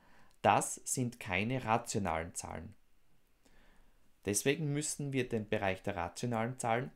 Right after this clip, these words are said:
erweitern um weitere Zahlen, und zwar sind es, sind auch wieder unendlich viele Zahlen. Dann kommen wir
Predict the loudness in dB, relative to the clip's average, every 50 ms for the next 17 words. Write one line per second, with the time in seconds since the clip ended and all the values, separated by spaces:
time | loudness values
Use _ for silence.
0 | -4 -2 0 0 2 0 0 0 0 -2 -4 -4 -4 -2 -2 -2 -2 -6 -8 -14
1 | -20 -20 -20 -20 -20 -20 -20 -20 -20 -20 _ -4 -2 0 0 0 -2 -4 -10 _
2 | -4 0 2 2 2 2 0 0 -2 -2 -2 -2 -6 -10 -16 -20 -20 _ _ -6
3 | -4 -2 -2 -2 -2 -2 -4 -4 -6 -10 -16 -10 -6 -6 -4 0 2 2 2 2
4 | 0 0 0 -2 -4 -4 -6 0 2 2 2 2 2 0 0 0 0 0 -2 -2
5 | -2 -4 -4 -6 -8 -10 -6 -6 -4 -4 -4 -6 -4 -2 0 2 2 2 2 0
6 | -4 -8 -14 -20 -20 -20 -20 -8 -4 -2 0 0 0 -2 -4 -4 -2 -2 -2 0
7 | 2 2 0